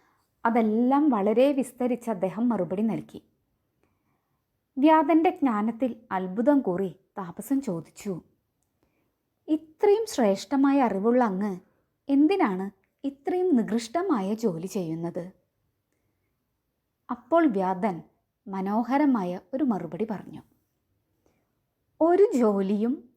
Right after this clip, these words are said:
നിന്ദ്യവും നികൃഷ്ടവുമല്ല. എൻ്റെ കുലതൊഴിലാണ് ഞാൻ ചെയ്യുന്നത്.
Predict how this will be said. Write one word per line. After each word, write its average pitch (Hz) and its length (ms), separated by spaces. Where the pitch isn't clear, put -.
നിന്ദ്യവും 220 720
നികൃഷ്ടവുമല്ല. 190 960
എൻ്റെ 339 180
കുലതൊഴിലാണ് 240 1120
ഞാൻ 196 120
ചെയ്യുന്നത്. 170 640